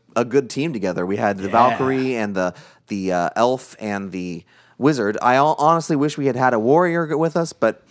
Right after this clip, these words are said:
Speaker 1: that's okay.
Speaker 2: Yeah, the, the Valkyrie had to play, uh, more than just that mid-range kinda role. It had to, had to kinda go into the fray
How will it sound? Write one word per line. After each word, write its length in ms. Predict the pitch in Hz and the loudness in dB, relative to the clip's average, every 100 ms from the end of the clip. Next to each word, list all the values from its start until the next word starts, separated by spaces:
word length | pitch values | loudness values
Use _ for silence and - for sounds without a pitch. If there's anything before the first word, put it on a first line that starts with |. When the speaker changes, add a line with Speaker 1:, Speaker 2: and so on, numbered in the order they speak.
| - _ - | -20 _ -8
Speaker 1:
that's 160 | 117 | -6
okay. 260 | - - 53 - - | -6 -8 -10 -14 -6
Speaker 2:
Yeah, 240 | 180 208 202 | 2 2 2
the, 200 | 185 185 | 2 0
the 200 | 170 170 | 0 2
Valkyrie 380 | 202 208 202 | 2 2 2
had 160 | 180 170 | 2 0
to 80 | 151 | -2
play, 560 | - 160 156 151 147 139 | 0 2 2 2 2 2
uh, 880 | 139 131 131 131 131 127 123 131 123 - - 135 | 2 2 2 2 2 0 -2 -6 -6 -10 -14 -6
more 600 | 143 160 160 151 147 139 | 0 2 4 2 2 0
than 200 | 131 131 | -2 -2
just 320 | 139 - - | 0 0 0
that 200 | 123 113 | 0 0
mid-range 640 | 131 131 127 123 117 110 - | -2 -2 0 -2 -2 -6 -6
kinda 240 | 123 117 | -4 -4
role. 600 | 110 110 110 123 117 104 | -4 -8 -8 -4 -2 -2
It 40 | 104 | -4
had 200 | 123 123 | -4 -2
to, 120 | 117 | -2
had 160 | 110 143 | -2 -2
to 60 | |
kinda 200 | 139 165 | 0 -2
go 240 | 139 165 165 | 2 4 4
into 160 | 170 | 2
the 80 | 151 | 0
fray 520 | 143 165 160 156 151 | 0 2 4 4 2